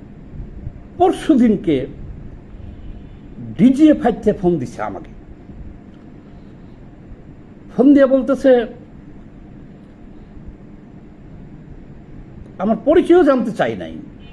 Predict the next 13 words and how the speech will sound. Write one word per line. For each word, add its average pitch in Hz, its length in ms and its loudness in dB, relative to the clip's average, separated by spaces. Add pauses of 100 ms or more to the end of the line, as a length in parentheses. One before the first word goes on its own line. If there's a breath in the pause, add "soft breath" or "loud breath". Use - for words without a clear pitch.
(760)
WhatsApp-এ 220 400 0
কল 156 180 2
দিছে, 117 260 -10
দিয়ে 170 160 -2
বলছে, 196 280 -4
"স্যার, 202 220 -2 (1500)
ডিজিএফআই 185 440 0
থেকে 196 220 -4
বলছি, 233 460 -2 (2250)
আপনি 160 240 -6
কি 190 80 -2
অফিসে 185 360 0
আছেন?" 262 320 -4